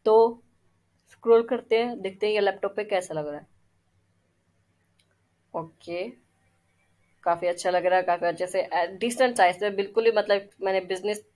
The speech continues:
उम, के तरीके से ये किया है, बिल्कुल भी इसको मतलब मैंने ज़्यादा नहीं वो किया। और ये वाला लास्ट पेज आ गया। ओके, अब इसको मोबाइल पे चेक करते हैं कि मोबाइल में ये कैसा लग-, लगता है, वेबसाइट जो मैंने बनाई है वो कैसे नज़र आती है, ये देखें।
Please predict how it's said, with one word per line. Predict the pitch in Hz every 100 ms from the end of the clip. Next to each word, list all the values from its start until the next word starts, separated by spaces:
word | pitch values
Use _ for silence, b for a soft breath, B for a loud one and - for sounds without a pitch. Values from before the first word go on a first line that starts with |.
| -
उम, | 185 180
के | 170 185
तरीके | 180 170 180
से | 175
ये | 175
किया | 160 - 175
है, | 185 B B B -
बिल्कुल | 208 214
भी | 226 220
इसको | 214 202 196
मतलब | 190 185 180
मैंने | 180 175 175
ज़्यादा | 170 170 175 170 160 _ -
नहीं | 170 170 170
वो | 160
किया। | 151 156 - _ -
और | 180
ये | 165
वाला | 165 165
लास्ट | 151 143 -
पेज | 151 -
आ | -
गया। | - _ 175
ओके, | 175 _ - 143 _ _ b b b -
अब | 190
इसको | 190 208
मोबाइल | 208 196 202 208
पे | 233
चेक | 233 233
करते | 226 226
हैं | 220
कि | 214
मोबाइल | 196 185 185 185 208
में | 226
ये | 220
कैसा | 214 208 214
लग-, | 220 202 202 -
लगता | 208 208 196 -
है, | 208 233 _ _ b b
वेबसाइट | 196 - 202 202
जो | 202
मैंने | 190 190
बनाई | 185 180
है | 196
वो | 202 196 _ -
कैसे | 190 196
नज़र | 190
आती | 190 190
है, | 180
ये |
देखें। | 160 151 -